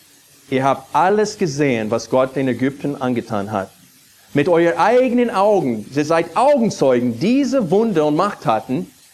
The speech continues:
Und er sagte, „Aber bis auf den heutigen Tag hat Gott euch noch nicht Ohren zu hören, Augen zu sehen und ein verständiges Herz gegeben,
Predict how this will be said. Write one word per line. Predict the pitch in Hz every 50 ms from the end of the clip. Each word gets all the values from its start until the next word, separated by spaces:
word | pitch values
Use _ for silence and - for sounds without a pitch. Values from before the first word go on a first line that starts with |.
| _ _ - - -
Und | 135 131
er | 135 131
sagte, | 127 143 143 139 139 - 147 - -
„Aber | 135 135 135 123 131 123
bis | 120 117 - 151 175 196 190 - - -
auf | 127 131 - -
den | - 131 120 104 -
heutigen | 135 165 208 233 233 - 233 208 185 214 214
Tag | 208 - 156 120 98 95 101 - - - - - _ - - -
hat | - - - -
Gott | 151 147 151 151 - 160
euch | 147 147 139 127 131
noch | 135 143 139 131 127 -
nicht | 131 127 170 220 196 - - - - - - _ _ _ _ _ _ _ _ _ _ -
Ohren | - 117 123 139 143 156 170
zu | - 175
hören, | 151 143 123 113 101 101 98 92 98 - _ _ _ _ _ _ _ _ _ -
Augen | - 110 110 117 127 -
zu | - - -
sehen | 123 120 110 101 95 90 90 95 98 - _ _ _ _ _ _ _ _ -
und | 120 110
ein | 104 101 101
verständiges | - - - - - 107 104 104 107 107 101 -
Herz | - 107 98 95 - - - -
gegeben, | - 101 95 95 92 90 92 87